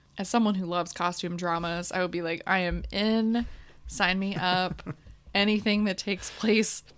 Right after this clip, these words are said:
Speaker 1: in the nineteenth century, eighteenth century, great, I'm there. But a lot of people, that's not the case. Like, they want something more modern. They don't wanna watch something about, like, classical music.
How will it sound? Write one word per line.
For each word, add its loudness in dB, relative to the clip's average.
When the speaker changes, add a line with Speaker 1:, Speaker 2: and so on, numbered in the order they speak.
Speaker 1:
in 2
the 4
nineteenth 2
century, -2
eighteenth 0
century, -2
great, -2
I'm -2
there. -2
But -4
a -6
lot -4
of -10
people, -4
that's -4
not -4
the -6
case. -6
Like, -8
they 0
want -4
something -6
more -2
modern. 0
They -4
don't -4
wanna -2
watch -2
something -4
about, -4
like, -10
classical -8
music. -6